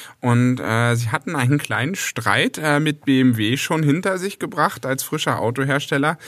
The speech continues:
Denn jeder, der das Auto sieht, denkt natürlich sofort an die B M W Isetta aus den fünfzigern, glaub ich. Also so ein richtig kleines, knuffiges Auto. Und was ich an dem Auto besonders mag, man steigt durch die Motorhaube ein. Also das Auto hat ja keine Motorhaube, aber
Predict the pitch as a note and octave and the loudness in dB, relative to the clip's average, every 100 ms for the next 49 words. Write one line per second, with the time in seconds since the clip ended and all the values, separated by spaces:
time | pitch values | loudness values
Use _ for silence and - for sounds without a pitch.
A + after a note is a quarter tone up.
0 | - - A#2 B2+ B2 F#3+ D3 C3+ B2 C3 | -16 -12 0 2 4 4 4 4 4 2
1 | G#2+ B2 A#2+ G#2+ A2+ E3+ C#3 C3 F2+ A#2+ | 2 2 0 0 0 0 0 0 0 -6
2 | - G#3+ C3+ A#2 G2 A2 G#2+ F#2 G2+ G2+ | -4 -2 0 -2 -2 0 2 0 -2 -4
3 | F#2+ A#2 B2+ G2+ G#2+ A2 E2+ F#2 G#2+ - | -2 2 2 0 -2 -2 -2 0 0 0
4 | F#2 C3+ - G2+ A#2 - G2+ F#2+ B2 A#2 | 2 2 0 -2 -2 -2 -2 -2 -6 -8
5 | A2+ B2 - F#2 F2+ E2 D2+ E2+ A2+ A3 | -2 -2 -2 -6 -4 -2 -2 -2 -2 -4
6 | - - C3 A#2 A2 A#2 A2+ C3 - F3+ | -8 -18 -8 -2 0 2 2 0 -2 -8
7 | - - A2+ B2 G3+ A3 - - - A#2 | -8 -4 0 0 0 -4 -6 -6 -2 2
8 | B2+ G3 D#3 D3 - C3 B2+ B2 A#2 B2 | 2 0 -4 -4 -2 -2 -2 -2 0 -2
9 | - B2 A2 G#2+ A#2 E3 D3+ - C3+ - | -2 -4 -6 -2 0 0 -4 -4 -6 -4
10 | A2 A#2 - A2 E3 - C3+ C#3 C#3 A#2+ | -6 -6 -4 -2 -2 -4 -4 -2 0 2
11 | C3+ D#3+ B2+ F#2+ E2 E2+ - G#2 F#2 F#2+ | 2 -2 -4 -4 -6 -6 -2 0 0 -2
12 | F#2+ G2+ A#2 D3+ - B2+ A2+ G#2 G2+ A#2+ | -4 -4 -2 0 -2 -2 -2 -2 0 0
13 | B2+ G#2+ B2+ D3 G2+ A2+ | 0 2 2 2 2 0